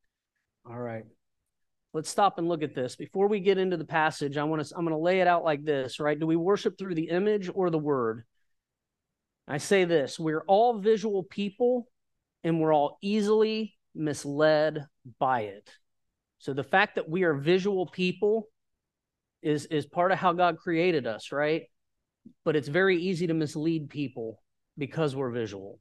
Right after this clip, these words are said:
And I think we run two big risks when we do this. First of all, we risk worshiping a false god. And second of all, we risk worshiping the true God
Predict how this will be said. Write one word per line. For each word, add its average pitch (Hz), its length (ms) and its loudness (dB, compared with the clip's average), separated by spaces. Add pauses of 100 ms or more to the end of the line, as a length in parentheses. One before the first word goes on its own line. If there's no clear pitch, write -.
(720)
And 151 120 -2
I 143 80 0
think 156 180 0
we 160 120 2
run 165 200 2
two 233 300 0
big 202 260 4
risks 175 560 -2
when 165 160 0
we 165 120 2
do 151 220 0
this. 113 440 -6
First 220 280 2
of 170 120 -2
all, 131 340 2 (200)
we 185 180 4
risk 208 320 0
worshiping 165 920 -2
a 135 100 -6
false 151 340 -2
god. 123 380 -6 (1300)
And 147 120 -6
second 208 320 2
of 135 140 -4
all, 131 340 -2 (100)
we 156 160 -2
risk 151 300 -2
worshiping 185 560 2
the 143 80 -2
true 277 340 -2
God 131 480 2